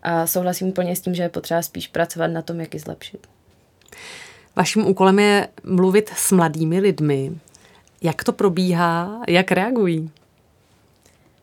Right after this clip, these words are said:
Speaker 1: My jsme v poslední době měli, ehm, skvělou příležitost, eh, spolu pořádat nebo se nějakým způsobem podílet na Dní O S N, který byl, eh, dvacátého čtvrtého října, nebo slaví se celosvětově dvacátého čtvrtého října.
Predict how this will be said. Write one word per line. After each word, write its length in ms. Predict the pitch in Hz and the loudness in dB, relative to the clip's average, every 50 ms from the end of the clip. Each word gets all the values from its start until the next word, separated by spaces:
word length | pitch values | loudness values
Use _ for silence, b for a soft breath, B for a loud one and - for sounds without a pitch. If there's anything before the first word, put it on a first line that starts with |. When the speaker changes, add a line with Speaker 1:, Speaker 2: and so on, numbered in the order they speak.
| _ _ _ _ - | _ _ _ _ -6
Speaker 1:
My 120 | 190 185 190 | -4 -4 -2
jsme 340 | 185 226 247 262 262 - - - _ | 0 2 2 2 2 0 -2 -8 _
v 100 | - - | -20 -6
poslední 420 | _ 214 220 220 233 226 233 233 | _ -2 0 2 2 2 2 2
době 280 | 214 214 208 214 220 220 | 2 2 2 2 2 4
měli, 480 | 220 220 214 208 214 214 208 208 196 - - | 4 4 6 6 6 4 4 2 0 -2 -2
ehm, 420 | 190 185 180 175 180 180 175 196 - _ _ _ _ - - | 0 2 2 2 0 -2 -6 -10 -16 _ _ _ _ -12 -12
skvělou 340 | - - 202 196 208 214 | -4 0 2 2 4 2
příležitost, 800 | 202 - - 202 190 196 208 214 202 - 196 196 190 - - - | 0 -2 -2 0 2 2 2 2 2 2 2 2 0 -4 -6 -2
eh, 200 | - 170 170 170 165 _ - - - | 0 0 0 0 -2 _ -16 -20 -18
spolu 340 | - - - 190 208 220 226 | -18 -4 0 4 4 4 4
pořádat 500 | 220 214 208 196 196 190 190 185 185 180 | 4 2 2 2 4 6 6 4 4 2
nebo 160 | 175 170 180 | 0 -2 -4
se 120 | 180 - 175 | -4 -4 -4
nějakým 260 | 170 175 - 190 190 | -4 -4 -4 -4 -6
způsobem 320 | - - - 196 196 196 | -4 -2 0 0 0 2
podílet 500 | 190 185 180 175 190 180 185 180 185 - | 0 0 0 0 2 2 2 0 0 0
na 280 | 196 190 180 170 165 165 | 0 2 2 2 2 0
Dní 220 | 160 - 202 185 | 0 0 0 0
O 100 | 175 - | 0 0
S 200 | - - 190 - - | 0 -2 -2 -2 0
N, 260 | 160 165 190 220 226 B B B B B B B B B _ | 0 0 0 -2 -4 B B B B B B B B B _
který 300 | - - 190 190 185 180 | -2 0 0 0 0 2
byl, 380 | 175 185 180 180 185 185 190 - | 2 4 4 4 4 2 2 0
eh, 200 | 180 175 170 170 | 0 0 0 0
dvacátého 560 | 170 170 170 170 - 180 175 - 180 175 180 | 2 0 0 2 2 2 2 2 0 -2 -2
čtvrtého 640 | - - - - 185 - - 185 190 196 190 190 185 185 - - | -4 -6 -4 -4 -2 0 2 2 4 4 4 2 2 -4 -10 -8
října, 360 | - 175 180 170 170 180 180 | -4 -2 -2 0 0 0 0
nebo 200 | 165 156 - 151 | -2 -4 -4 -6
slaví 300 | - - 170 175 180 185 | -4 -4 -4 -4 -4 -4
se 160 | - 185 180 | -4 -4 -4
celosvětově 540 | 180 - 180 185 185 - 190 190 196 185 175 | -4 -4 -4 -4 -2 -2 -4 0 2 2 2
dvacátého 400 | 175 175 175 - 185 180 - 175 | 2 0 0 -2 -2 -4 -4 -8
čtvrtého 380 | - - 185 185 185 190 185 | -6 -8 -6 -2 -2 0 0
října. 320 | 175 180 185 185 190 214 | 0 0 0 -2 -2 -4